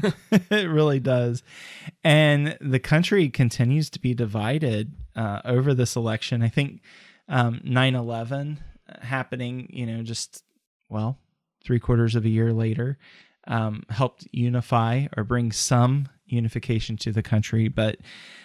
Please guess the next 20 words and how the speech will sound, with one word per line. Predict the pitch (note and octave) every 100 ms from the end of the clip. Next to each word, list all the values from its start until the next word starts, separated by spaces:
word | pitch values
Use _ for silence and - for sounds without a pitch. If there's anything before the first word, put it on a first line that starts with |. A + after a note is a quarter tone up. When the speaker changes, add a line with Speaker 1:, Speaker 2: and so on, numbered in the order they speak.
| _ _
Speaker 2:
you | B2 C3+
bring | D3+ D3+
this | D3 D3+ - -
up | C#3 D#3+ -
in | C3 B2
mixed | C#3+ - -
company, | D#3 D3+ F3 E3+
ladies | F3 E3+ E3
and | E3
gentlemen, | E3 E3 E3 E3 E3 E3 - _ _
there's | - A2+ G#2+
gonna | A2 G#2+
be | A2+
a | A2+
fight. | - D#2+ - _ -
Speaker 1:
Yep, | A2 A2 _
absolutely. | G#2 F#2+ B2 A2 G2+ - _ _ _ _
And | C3+ C#3+ A#2
voting | B2 A3 D3+
machines | G2+ - G2 F#2 G2+ -